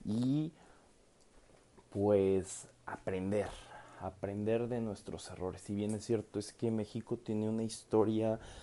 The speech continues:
bastante nutrida en estos temas, pues lo ideal sería que indagáramos un poco más en nuestra historia.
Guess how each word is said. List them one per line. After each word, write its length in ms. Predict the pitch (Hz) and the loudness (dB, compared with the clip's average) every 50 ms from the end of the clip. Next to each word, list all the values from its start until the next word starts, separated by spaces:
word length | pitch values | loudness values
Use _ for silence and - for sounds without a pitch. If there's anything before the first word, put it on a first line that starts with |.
| - - - - | -18 -20 -18 -12
bastante 1200 | - 87 101 98 - - - 117 113 117 120 113 110 - 131 123 123 120 117 117 113 107 101 98 | -2 -2 -2 -2 -2 -2 2 2 2 4 2 0 0 0 2 4 4 6 6 6 6 6 6 4
nutrida 1040 | 95 95 98 95 90 92 - - - - - 135 147 147 151 143 147 156 165 170 160 | 4 2 0 0 -2 -4 -8 -20 -10 -2 2 2 4 4 2 2 2 4 4 4 4
en 160 | 151 143 139 | 2 0 0
estos 520 | 143 147 147 - - - - 143 - - - | -2 -4 -4 -8 -10 -8 -8 -8 -8 -8 -2
temas, 400 | - 165 160 175 185 202 233 - - - - - - - - - - _ | 0 0 2 2 -2 -2 -4 -8 -14 -20 -20 -20 -20 -20 -20 -20 -16 _
pues 1000 | - 92 101 107 107 107 104 104 104 101 101 101 101 104 101 98 - - - - - - - - | -4 0 2 2 4 4 4 4 4 4 4 4 4 2 0 -2 -8 -16 -20 -20 -20 -20 -16 -8
lo 240 | - 107 104 104 104 | -4 -2 0 0 2
ideal 500 | 104 104 98 104 104 107 117 139 160 156 | 0 0 0 2 2 4 4 2 2 0
sería 400 | - - - 123 113 117 117 117 | -4 -4 -2 2 2 4 2 2
que 140 | 120 - 123 | 0 -2 -2
indagáramos 760 | 123 120 107 92 95 95 98 101 104 107 107 101 98 - - | 0 0 0 2 2 2 2 2 2 0 -2 -4 -6 -8 -10
un 140 | 110 101 95 | -10 -10 -10
poco 360 | 92 - 107 113 107 - 120 | -4 -2 -4 -4 -2 -4 -6
más 360 | 123 131 139 143 156 143 - | -4 -4 -4 -4 -4 -4 -6
en 120 | 170 156 151 | -6 -4 -4
nuestra 300 | 147 147 147 - - 127 | -4 -6 -8 -6 -6 -6
historia. 580 | 123 - - - 120 127 127 123 131 131 131 | -6 -6 -2 2 2 4 4 4 2 0 -2